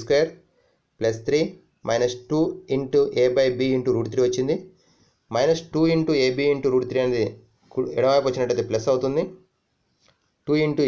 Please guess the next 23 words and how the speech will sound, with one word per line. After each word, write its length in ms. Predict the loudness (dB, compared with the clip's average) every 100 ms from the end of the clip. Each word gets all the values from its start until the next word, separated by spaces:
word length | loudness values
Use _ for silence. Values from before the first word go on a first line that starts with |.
| 2
A 40 | 2
B 80 | 0
into 140 | 0 0
root 120 | -2 0
three 120 | 2 2
equal 220 | 2 0
to 80 | 0 -2 -6 -2 0
A 20 | 0
square 240 | 0 2 2
by 80 | 2 0
బీ 80 | -2
స్క్వేర్ 260 | -2 0 -2 -4 -4
ప్లస్ 200 | -4 -2
త్రీ 100 | -2 0
minus 240 | 0 -2 -2
టూ. 100 | -4 -4 -8 _ _ _ _ _ -6
ఇక్కడ 140 | -2 0
ప్లస్ 160 | -2 -2
త్రీ 100 | 0 2
minus 200 | 2 0 0
టూ 40 | 0 0 -4 -12 -6
మనకి 260 | -4 0 0 -2 -6 _ _ _ _ _ _ _ _ _ _ _
క్యాన్సిల్ 360 | -2 0 0